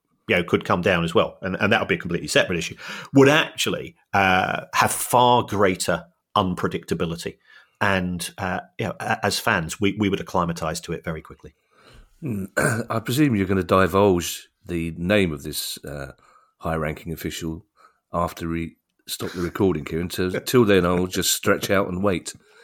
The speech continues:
Speaker 2: Um, was it sixty-two or sixty-one Tottenham last, um,
Speaker 1: Sixty-two.
Speaker 2: It was sixty-two. Okay.
Speaker 1: Yeah.
Speaker 2: Wow. Um, so this, it's an interesting argument, though, Kieran, because there are quite a few of our Scottish friends who, um,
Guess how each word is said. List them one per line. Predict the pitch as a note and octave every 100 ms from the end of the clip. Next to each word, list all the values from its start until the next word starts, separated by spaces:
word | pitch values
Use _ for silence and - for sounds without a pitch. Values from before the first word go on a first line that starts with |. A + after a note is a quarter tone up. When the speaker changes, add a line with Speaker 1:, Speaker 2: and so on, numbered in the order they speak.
| - - D3+ - - - - - -
Speaker 2:
Um, | G#2+ G#2 G#2+ - - -
was | - E3+
it | G#3
sixty-two | A3 - G3 -
or | F#3
sixty-one | - D#3+ - C#3 G#2
Tottenham | - F2+ F2+ F2+
last, | F2 - - -
um, | F#2+ F2+ F2+ F2 F2 -
Speaker 1:
Sixty-two. | - - C3+ - - A2 - C3
Speaker 2:
It | A2
was | A#2+ -
sixty-two. | F2+ - E2 D#2+ E2
Okay. | B2 - G2+ -
Speaker 1:
Yeah. | F3+ A#2
Speaker 2:
Wow. | F#2 - _ - -
Um, | F3
so | E3+ F#3+
this, | G#3+ A3
it's | - G#3 -
an | G3+
interesting | D4 - - F3+
argument, | E3+ D#3+ B2+ G2+
though, | G2
Kieran, | G#2 G2
because | A2 C#3 B2
there | C3+
are | E3 E3 D3+ - - - - _ _ _ _
quite | - C3+
a | A2+
few | D#3+ D3+
of | A2+
our | G2+
Scottish | - F#2+ E2+
friends | - F2+ F2 -
who, | G2 G2 F2+ - _ -
um, | D#2+ E2+ F2+